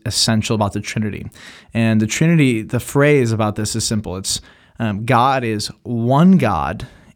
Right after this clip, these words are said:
in three persons. One God in three persons. And so we have basically four prerequisites for someone to understand the Trinity correctly. Now,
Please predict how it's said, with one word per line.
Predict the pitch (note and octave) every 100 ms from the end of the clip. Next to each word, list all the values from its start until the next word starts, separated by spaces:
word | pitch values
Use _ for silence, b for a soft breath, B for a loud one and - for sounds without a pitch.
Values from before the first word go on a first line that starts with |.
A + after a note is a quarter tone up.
| _
in | C3+ B2+ A#2 -
three | - - C#3 A#2 B2+ B2
persons. | A#2+ G#2+ G2+ - - - - - b b b b -
One | G#2+ A2+ E3
God | F3 C3+ A2 G#2+ G#2 B2 - - -
in | B2+ A2
three | - - B2+ A#2+
persons. | A#2 G#2 - - A#2+ - - B B B
And | B2 A#2+
so | D3 B2+ A#2
we | A2 C#3+
have | D3 A#2 -
basically | B2+ C#3 D3+ C#3
four | A#2 - - - - D#3+ E3 F3+ F#3 F#3 -
prerequisites | - - D3+ C#3 B2+ A2+ A#2+ G#2 G#2+ G2+
for | -
someone | A2+ A#2+ A#2+
to | G#2
understand | A2 A2 - A#2
the | A2
Trinity | G#2 B2 A2+ A2
correctly. | G#2+ - A2+ G2+ - G#2
Now, | A#2+ A2+